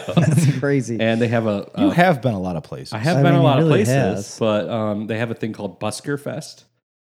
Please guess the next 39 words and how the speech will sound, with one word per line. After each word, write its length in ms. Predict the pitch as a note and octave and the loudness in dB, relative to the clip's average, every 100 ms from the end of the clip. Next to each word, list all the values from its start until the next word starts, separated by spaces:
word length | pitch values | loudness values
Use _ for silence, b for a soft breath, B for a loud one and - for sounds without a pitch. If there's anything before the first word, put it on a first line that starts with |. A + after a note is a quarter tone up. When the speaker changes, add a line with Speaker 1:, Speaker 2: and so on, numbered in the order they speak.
| _ _ _ _ | _ _ _ _
Speaker 2:
and 120 | G#2+ | -8
it's 100 | G#2+ | -6
a 80 | A2+ | -6
festival 480 | - G#2+ G#2 A#2 A#2 | -4 -6 -6 -4 -4
that 120 | A2 | -2
they 160 | G2+ G2 | -2 -2
have 320 | F#2+ F#2+ F#2 | 0 -2 -4
in 80 | F#2+ | -8
the 60 | F#2 | -8
summer. 480 | - G#2 F#2 F2+ b b b b _ | -6 -6 -8 -10 b b b b _
And 100 | B2+ | -2
Speaker 1:
Everybody 340 | B2 A#2 A#2 | 0 0 0
just 200 | A2 A2+ | -2 -4
puts 180 | - A#2 | -6 -6
their 120 | F#2+ | -6
hat 200 | F2+ G#2+ | -6 -4
on 120 | G2+ G2+ | -4 -4
the 100 | G#2 | -6
ground. 480 | G2+ G2+ G2+ G#2 | -6 -6 -6 -8
And 120 | F#2+ F2+ | -8 0
Speaker 2:
Yeah, 140 | D#3 | 2
they 100 | A2+ | 2
have 100 | A#2 - | 0 0
buskers 480 | A2+ B2+ - F#2 | -2 -2 -2 -2
all 240 | - G#2 G2+ | -4 -6 -4
over 160 | G2 | -4
the 60 | G2+ | -6
town, 260 | - A#2 F#2+ G3 | -4 -6 -6 -2
Speaker 1:
Yeah. 80 | B2+ | -2
Speaker 2:
everywhere. 560 | B2 G#2+ F2 E2 E2+ | 0 -2 -2 -6 -10
Like 220 | - G#2+ - | -10 -10 -10
street 280 | - B2+ | -4 -4
musicians, 600 | A#2 A#2 A2 A#2+ - A2+ G#2 | 0 -2 -2 -4 -6 -8 -8
magi-, 400 | G2+ F#2+ A#2+ B2 | -10 -4 -4 -4
uh, 200 | A2 G2 | -4 -4
musicians, 720 | G#2 A2+ A#2+ C3+ B2+ C3 A#2+ | -2 -2 0 -2 -2 -6 -8
magicians, 880 | - F#2+ A2 A2 A#2+ - A#2 A#2 A2+ | -14 -8 -6 -4 -6 -6 -10 -10 -8
Speaker 1:
Mm-hmm. 280 | B2 A#2+ C3 D#3 _ | -6 -2 -2 -4 _
Speaker 2:
dancers, 840 | A2 A#2 A#2+ - A#2+ A#2 A2+ - | -4 -2 -2 -2 -2 -2 -6 -10